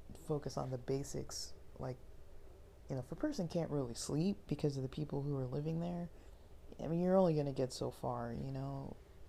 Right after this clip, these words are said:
So I was like, you know, "It's affecting my work too much. I'm not gonna get better at work, even at the job I had."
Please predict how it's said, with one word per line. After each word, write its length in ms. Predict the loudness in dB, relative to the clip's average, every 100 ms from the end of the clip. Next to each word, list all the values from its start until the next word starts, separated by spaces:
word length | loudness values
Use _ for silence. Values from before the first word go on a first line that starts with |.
| -12 -12 -12 -14 -16 -16 -16 -12
So 180 | -2 4
I 80 | 6
was 160 | 6 4
like, 200 | 0 -2
you 160 | -4 -4
know, 100 | -4
"It's 140 | -4
affecting 360 | 0 0 2 0
my 100 | 2
work 300 | 0 -2 -2
too 140 | -2
much. 340 | 0 -2 -2 0
I'm 140 | 2
not 180 | 2 2
gonna 420 | 2 2 0 -4 -8 -14 -2
get 240 | 2 2 6
better 320 | 6 6 2
at 180 | 0 0
work, 360 | 0 -2 -6 -16 -16 -16 -16 -16 -8
even 220 | -4 0
at 140 | 0 0
the 120 | -4 -6 -14 -4
job 320 | 0 2 2
I 120 | -2 -4
had." 580 | -2 0 0 -2 -6